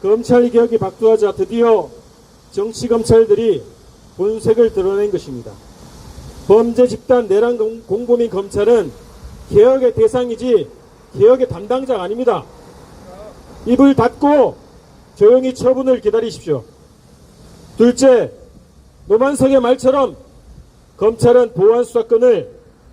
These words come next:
국민 보호를 위해서 사용하라는 의무사항을 윤석열 내란 세력들의 정적 제거, 정치 공작의 권한으로 사용한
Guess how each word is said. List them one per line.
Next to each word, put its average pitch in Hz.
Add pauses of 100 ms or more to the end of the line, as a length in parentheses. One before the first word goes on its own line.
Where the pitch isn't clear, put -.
(180)
국민 254
보호를 262
위해서 247
사용하라는 262 (600)
의무사항을 277 (920)
윤석열 240
내란 233
세력들의 226
정적 262
제거, 247 (580)
정치 247
공작의 262
권한으로 285
사용한 269